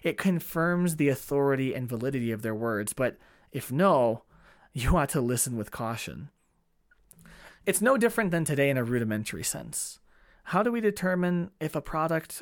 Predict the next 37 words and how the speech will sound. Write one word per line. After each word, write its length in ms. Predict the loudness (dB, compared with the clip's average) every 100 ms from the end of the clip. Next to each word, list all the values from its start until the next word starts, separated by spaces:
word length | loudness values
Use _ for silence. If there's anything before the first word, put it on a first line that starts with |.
| -8
or 120 | -4
business 580 | 0 0 2 0 0 0
or 140 | 0
restaurant 480 | 2 2 2 0 0
is 200 | -2 -6
worthy 300 | 0 2 4
of 60 | 4
our 100 | 2
time? 340 | 2 2 0 -6 _ _ _ _ -20 -20 _ _ _ _ 2
We 140 | 4
examine 440 | 4 4 2 2
the 80 | 2
words 460 | 2 2 0 -2 -6
of 160 | -4
those 200 | 0 0
we 100 | 0
trust 500 | -4 -4 -4 -6 -8 -8
and 160 | -8
know. 280 | -6 -8 -12 _ _ _ _ -20 -10 -4
We 100 | -4
take 300 | -2 -2 -2
their 400 | -2 0 2 0
word 280 | -2 -4
for 300 | -6 -12 -14
it 160 | -14 -14 -10
on 140 | -6
the 40 |
basis 380 | -4 -4 -4 -6
of 100 | -6
their 240 | -6 -4 -6
character. 640 | -8 -12 -12 -16 -20 _ _ _ _ _ _ -6
How 140 | 0
do 80 | 2
we 80 | 4
examine 540 | 2 2 2 4 4
new 160 | 4 2
people 500 | 0 -4 -4 -6